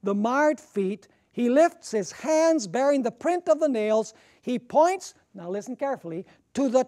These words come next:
tokens of his triumph. He presents to God the wave sheaf,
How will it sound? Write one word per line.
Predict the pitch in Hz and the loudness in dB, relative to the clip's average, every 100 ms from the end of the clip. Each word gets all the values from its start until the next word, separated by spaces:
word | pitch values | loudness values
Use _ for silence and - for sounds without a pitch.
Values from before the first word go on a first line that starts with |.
| _ | _
tokens | - 349 415 - 381 381 381 339 | 4 6 6 2 0 2 0 -2
of | 302 311 | -2 -2
his | 320 311 - | -2 -6 -6
triumph. | 294 302 285 226 135 - - _ _ _ _ _ _ | 0 4 4 2 -2 -16 -20 _ _ _ _ _ _
He | - 277 | -2 0
presents | 254 262 185 311 381 - | 2 2 4 4 2 -6
to | 294 | -10
God | 226 285 330 269 | -4 -2 -2 0
the | 240 | 0
wave | 233 269 330 330 | 2 4 4 0
sheaf, | - - 226 139 - | -4 -4 -4 -4 -12